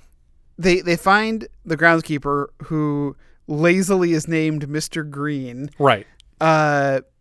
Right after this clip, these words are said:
Speaker 1: they get into Mister Green's truck, two of them.
Speaker 2: Yeah.
Speaker 1: Just Mallow and Philly. Sherman stays in his car, and then that's when Travis shows up, turns around, and follows after Mister Green's truck, and then Sherman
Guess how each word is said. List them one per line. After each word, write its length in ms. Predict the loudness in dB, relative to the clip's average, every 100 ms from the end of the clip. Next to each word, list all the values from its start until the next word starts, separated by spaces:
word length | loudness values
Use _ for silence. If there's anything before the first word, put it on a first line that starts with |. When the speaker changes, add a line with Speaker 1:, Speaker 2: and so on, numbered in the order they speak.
| _ _ -6
Speaker 1:
they 100 | -4
get 200 | -2 -2
into 260 | -4 -2
Mister 240 | -2 -2 -4
Green's 360 | -2 -2 -2 -4
truck, 380 | -6 -6 -8 -20 0
two 160 | 2
of 120 | 2 0
them. 160 | -12 -16 -20 -20 0
Speaker 2:
Yeah. 180 | 2 2
Speaker 1:
Just 240 | 2 0
Mallow 520 | 2 2 4 2 0 -2
and 120 | -8
Philly. 400 | -2 -2 -2 -14 _ _ _ _ _ -10
Sherman 640 | 0 4 4 2 -2 -6 _
stays 400 | -10 -2 0 0
in 120 | -2
his 240 | -4 -4 -6
car, 400 | -12 -14 -16 -20 _ -20 -20 -8
and 160 | -2 2
then 200 | 2 2
that's 220 | 2 2
when 140 | 0 -4
Travis 420 | 0 2 2 -2
shows 320 | -2 -2 0
up, 240 | 0 -2 -4 -16 -20 -20 -18
turns 260 | -2 0 2
around, 360 | 4 4 4 0
and 220 | -4 -8
follows 380 | 2 2 4 2
after 240 | 0 0
Mister 240 | -6 -6 -8
Green's 280 | -4 -4 -4
truck, 300 | -4 -4 -6 -20 _ _ _
and 120 | 0
then 140 | 0 0
Sherman 560 | 2 2 2 0 -2